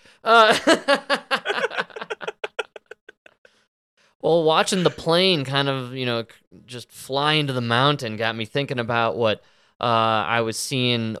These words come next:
over the last few days about the air traffic controllers. I'm a huge fan of this.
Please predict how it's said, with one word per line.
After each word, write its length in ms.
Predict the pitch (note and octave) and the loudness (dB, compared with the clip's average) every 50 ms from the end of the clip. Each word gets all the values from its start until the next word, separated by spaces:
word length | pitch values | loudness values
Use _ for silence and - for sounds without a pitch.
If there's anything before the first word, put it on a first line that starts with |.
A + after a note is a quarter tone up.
| - | -8
over 260 | - C3+ C3 A#2 B2+ | -4 -4 -4 -4 -4
the 80 | A#2+ A2 | -6 -2
last 500 | A2 A#2 A#2 A#2+ A#2 A2+ - - - - | 0 0 2 2 2 0 -2 -6 -12 -16
few 260 | - - - - A2+ A2 | -18 -12 -8 -6 -6 -2
days 520 | G#2 C3 D3 F3 E3+ C3 A#2 A2+ G#2 - _ _ _ _ _ _ | 0 0 2 2 2 0 -2 -4 -6 -8 _ _ _ _ _ _
about 360 | - B2 A#2 C3 A#2+ A#2 A#2 - | -8 -2 0 2 2 2 0 -2
the 220 | - A2+ A2+ - - | -6 -10 -10 -8 -6
air 340 | C#3 C3+ D3 D3+ D3 D3 C#3+ | -6 -4 -2 -2 -4 -4 -6
traffic 720 | C#3 - - - D3 C#3 C#3 C#3 C3 - B2+ A#2+ _ _ _ | -8 -10 -10 -4 -2 -2 -2 -4 -4 -6 -8 -8 _ _ _
controllers. 920 | - B2 A#2 - - - C#3 C#3 C3 A#2+ A2+ G2+ F#2+ F#2 F#2 F#2 - - _ _ _ _ _ _ _ _ _ _ _ _ - | -8 -8 -8 -6 -2 0 0 2 2 2 2 0 0 -2 -4 -8 -12 -16 _ _ _ _ _ _ _ _ _ _ _ _ -8
I'm 220 | A2+ A#2+ B2+ B2+ | -6 -4 -2 -2
a 40 | B2+ A#2 | -2 -4
huge 300 | - B2 B2+ B2+ - - | -4 -4 -6 -6 -6 -4
fan 220 | - C#3+ C#3+ C#3+ | -2 -2 0 0
of 100 | C#3 C3 | 0 0
this. 380 | C3+ C#3 C#3+ C#3+ - - - | 0 -2 -2 -2 -6 -10 -14